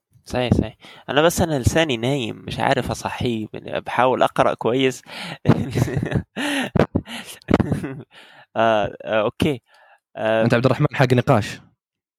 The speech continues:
Speaker 1: أي حق نقاش، مش حق
Speaker 2: إيه.
Speaker 1: قراية. <laughs> آه، أوكي، أوكي. ما هو مع الأخبار الحلوة ه-، ه-، هيصحى شوية.
Speaker 2: <laughs>
Speaker 1: آه، طبعًا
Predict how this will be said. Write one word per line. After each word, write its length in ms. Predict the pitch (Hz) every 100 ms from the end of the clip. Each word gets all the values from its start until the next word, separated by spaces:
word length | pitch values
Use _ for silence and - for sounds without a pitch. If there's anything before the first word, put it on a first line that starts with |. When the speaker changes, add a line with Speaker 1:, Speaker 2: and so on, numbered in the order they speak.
| _ _ -
Speaker 1:
أي 240 | 127 175 156
حق 260 | 127 143
نقاش، 440 | 143 143 147 131 120
مش 180 | 107
حق 60 | 143
Speaker 2:
إيه. 160 | 135 -
Speaker 1:
قراية. 440 | 127 123 123 110 110
<laughs> 1700 | 165 113 117 110 - 139 143 - - 160 - 190 185 185 147 90 _ _ -
آه، 600 | 127 127 120 113 107 107 - _ _ -
أوكي، 300 | - 127 110
أوكي. 500 | 101 110 101 98 104
ما 280 | - - 117
هو 100 | 135
مع 160 | 139 131
الأخبار 360 | - - 156
الحلوة 540 | 147 135 151 151 147 135
ه-، 160 | 117 - -
ه-، 180 | 110 -
هيصحى 480 | 110 120 123 - -
شوية. 340 | - 98 92 _ _ _ _ _ _ -
Speaker 2:
<laughs> 640 | - - - - - -
Speaker 1:
آه، 260 | 120 117 117
طبعًا 300 | 123 117